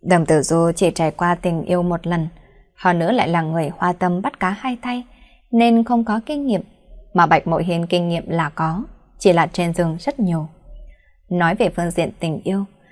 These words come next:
hai người bọn họ thật sự là rất thuần khiết và trong sạch. Bạch Mộ Hiên không biết từ nơi nào học được một chiêu,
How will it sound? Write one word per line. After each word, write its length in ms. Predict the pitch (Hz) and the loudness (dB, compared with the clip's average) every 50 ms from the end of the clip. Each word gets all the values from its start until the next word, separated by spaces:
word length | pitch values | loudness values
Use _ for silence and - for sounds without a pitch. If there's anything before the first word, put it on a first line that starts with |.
| - - - - | -20 -20 -20 -6
hai 180 | - 240 233 226 | -2 2 4 4
người 120 | 226 214 | 4 4
bọn 180 | 208 214 196 202 | 4 4 4 4
họ 120 | 208 - 214 | 2 0 -2
thật 120 | - 220 202 | -2 -4 -4
sự 200 | - - 202 - | -2 -4 -2 -2
là 160 | 202 196 190 | 0 -2 -2
rất 260 | 190 - 330 - - | -4 -6 -10 -8 -2
thuần 180 | 254 220 196 - | 0 0 0 0
khiết 240 | - 330 349 - | -2 -4 -4 -4
và 140 | - 233 202 202 | -6 -6 -6 -6
trong 160 | - 277 277 269 | -6 -8 -8 -8
sạch. 200 | - - 202 - - - - _ _ _ _ - - _ _ _ _ _ - | -6 -8 -8 -8 -10 -18 -20 _ _ _ _ -20 -20 _ _ _ _ _ -2
Bạch 220 | - 175 170 160 170 | 2 2 4 4 4
Mộ 80 | 170 | 2
Hiên 380 | 151 165 175 175 170 170 170 170 | 2 2 2 0 0 0 0 0
không 180 | - 185 175 | 0 0 0
biết 180 | 185 262 277 - | 0 -2 -2 0
từ 140 | - 180 160 | 0 0 0
nơi 200 | 156 165 170 170 | 0 -2 -2 -2
nào 280 | 170 175 170 160 156 - - _ _ | 0 0 0 -2 -4 -6 -12 _ _
học 200 | - - 220 202 | 0 2 2 2
được 200 | 202 196 202 196 | 2 2 0 2
một 220 | 202 196 196 196 185 - | 2 2 2 0 -2 -4
chiêu, 280 | - - 254 254 262 | -8 -8 -6 -6 -6